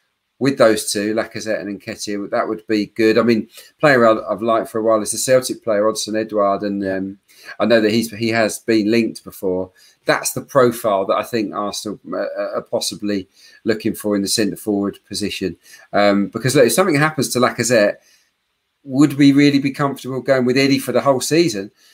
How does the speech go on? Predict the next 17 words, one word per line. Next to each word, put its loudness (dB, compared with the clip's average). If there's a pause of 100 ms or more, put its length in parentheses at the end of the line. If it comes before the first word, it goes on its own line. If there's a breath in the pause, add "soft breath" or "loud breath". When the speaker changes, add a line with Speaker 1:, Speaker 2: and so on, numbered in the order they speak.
(160 soft breath)
Speaker 1:
as, 2
Speaker 2:
Mm. -2
Speaker 1:
as 0
number 0
nine? 2
It's, -2
uh, -8
for -6
me, 0
I 6
think -4
we, 0
we -2
are 4
a -16
bit -2
light -4